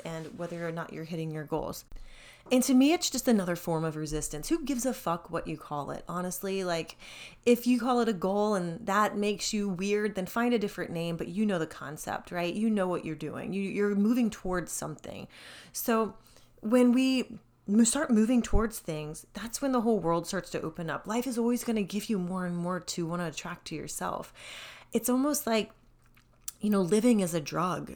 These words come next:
to us, and y-, there's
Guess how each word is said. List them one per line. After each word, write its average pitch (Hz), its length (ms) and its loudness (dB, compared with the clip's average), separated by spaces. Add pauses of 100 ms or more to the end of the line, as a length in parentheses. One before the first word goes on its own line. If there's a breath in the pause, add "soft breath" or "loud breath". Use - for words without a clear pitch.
to 175 120 -6 (120)
us, 151 420 -6
and 175 420 -2 (440 loud breath)
y-, 185 180 -2
there's 180 480 0